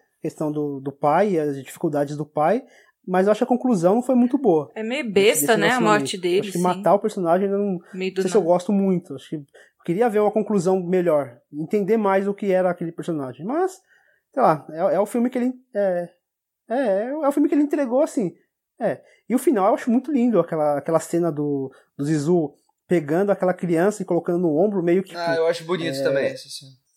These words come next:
Speaker 1: em câmera, aquele slow motion maravilhoso, eu acho ba-, acho legal ele, aquela coisa, tipo, ele, talvez naquele momento ele,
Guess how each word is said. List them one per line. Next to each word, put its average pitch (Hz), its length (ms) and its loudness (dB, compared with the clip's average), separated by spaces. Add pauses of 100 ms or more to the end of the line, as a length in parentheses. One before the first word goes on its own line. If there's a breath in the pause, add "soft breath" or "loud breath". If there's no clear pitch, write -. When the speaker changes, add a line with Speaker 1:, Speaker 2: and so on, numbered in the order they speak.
Speaker 1:
em 190 100 4
câmera, 220 360 2
aquele 190 220 -2
slow 202 200 2
motion 190 260 0
maravilhoso, 185 760 0
eu 170 40 2
acho 170 180 -2
ba-, 208 260 0
acho 175 160 -6
legal 220 340 2
ele, 180 180 0 (260 loud breath)
aquela 196 240 0
coisa, 196 240 0
tipo, 160 260 -14
ele, 202 300 2
talvez 214 540 0
naquele 226 220 0
momento 202 340 2
ele, 202 280 -4